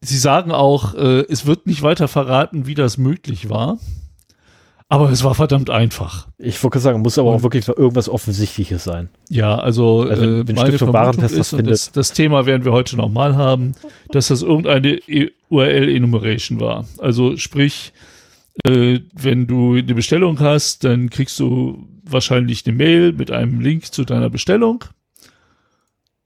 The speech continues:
Speaker 1: ähm, als, als Bestätigung und da klickst du drauf und wenn du dann diesen Link nimmst und die Nummer um einen erhöhst, die da am Ende gezeigt ist,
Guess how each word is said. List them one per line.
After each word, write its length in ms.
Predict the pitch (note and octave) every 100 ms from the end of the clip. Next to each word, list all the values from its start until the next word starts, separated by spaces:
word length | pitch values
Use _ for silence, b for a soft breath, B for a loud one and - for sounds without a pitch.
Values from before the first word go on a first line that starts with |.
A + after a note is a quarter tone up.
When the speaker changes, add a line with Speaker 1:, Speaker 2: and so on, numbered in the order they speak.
| _ -
Speaker 1:
ähm, 760 | D3 C#3+ C#3 C#3+ C#3 C#3+ D3 -
als, 300 | C#3 C3 -
als 160 | B2+
Bestätigung 840 | - - F#3 G3 F#3 E3+ E3 E3 -
und 220 | C#3+ B2
da 80 | E3
klickst 280 | - C#3 -
du 40 |
drauf 480 | A#2+ B2 E3 F3+ -
und 180 | - A#2+
wenn 140 | C3
du 80 | B2
dann 400 | B2 B2 B2 B2 -
diesen 240 | B2+ B2+
Link 220 | A#2 A#2+
nimmst 400 | D3+ E3 F#3+ -
und 600 | C3+ B2+ B2+ - - -
die 160 | C3 B2
Nummer 360 | C3 C#3+ C3+
um 140 | C3+ B2
einen 240 | A#2+ B2
erhöhst, 480 | B2 A#2+ D3+ F3 -
die 80 | D3+
da 240 | C#3+ C#3+
am 120 | C3+
Ende 580 | C3+ D3 C#3+ C#3 C#3 -
gezeigt 480 | C#3+ B2+ C3 C3 C3+
ist, 200 | C3+ -